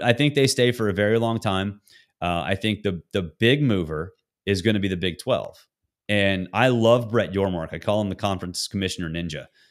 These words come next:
because he, everything he does is actually, he, he's not only saved that conference, I think that he has made the Big twelve a, a, a, probably the most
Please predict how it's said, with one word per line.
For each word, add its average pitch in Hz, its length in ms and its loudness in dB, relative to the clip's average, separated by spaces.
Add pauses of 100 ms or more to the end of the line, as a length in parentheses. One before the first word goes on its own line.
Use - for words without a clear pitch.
(140)
because 98 260 0
he, 104 160 -2
everything 120 440 4
he 110 120 2
does 101 300 0
is 90 160 -4
actually, 92 420 -2 (100)
he, 107 140 -2
he's 113 280 0 (500)
not 151 120 8
only 190 140 6
saved 139 400 4
that 101 220 0
conference, 90 500 -6 (400)
I 117 80 8
think 123 260 0
that 101 140 2
he 131 260 2
has 120 180 2
made 107 260 2
the 98 60 -2
Big 101 280 0
twelve 92 360 0
a, 87 240 0 (1000)
a, 73 260 -14 (460)
a, - 80 -18
probably 147 240 4
the 123 80 4
most 117 200 4